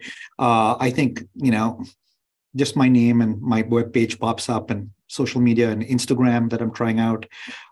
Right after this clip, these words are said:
Uh, but yeah, lots, lots of really neat stuff. And you're right, it's health, it's health psych,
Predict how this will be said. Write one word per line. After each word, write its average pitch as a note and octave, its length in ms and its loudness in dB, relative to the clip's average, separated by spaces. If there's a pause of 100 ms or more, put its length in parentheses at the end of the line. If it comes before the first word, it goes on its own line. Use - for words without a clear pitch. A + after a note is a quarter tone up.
Uh, G#2+ 440 -4
but A#2+ 200 -6
yeah, B2+ 300 0
lots, D#3 320 0
lots A3 220 2
of F#3+ 80 4
really E3 200 4
neat D#3+ 220 0
stuff. D3+ 340 2
And C#3+ 120 -2
you're D3+ 100 4
right, D3+ 240 2
it's C3+ 180 0
health, D3+ 460 0 (480)
it's B2+ 180 0
health D3+ 280 -2
psych, D#3+ 460 2